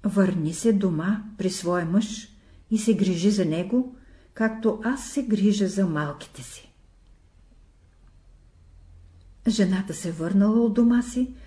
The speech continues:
с един велик урок от мечката и си казала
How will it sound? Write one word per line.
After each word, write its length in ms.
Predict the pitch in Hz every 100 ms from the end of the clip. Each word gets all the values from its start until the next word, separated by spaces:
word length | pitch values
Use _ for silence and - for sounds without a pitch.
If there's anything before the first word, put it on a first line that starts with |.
| -
с 100 | -
един 320 | 175 165 180 160
велик 440 | 165 170 226 -
урок 500 | 208 208 208 - - - -
от 200 | 175 156
мечката 680 | 175 190 - 156 160 185 196 - - -
и 100 | 254
си 200 | - 202
казала 520 | 139 135 139 123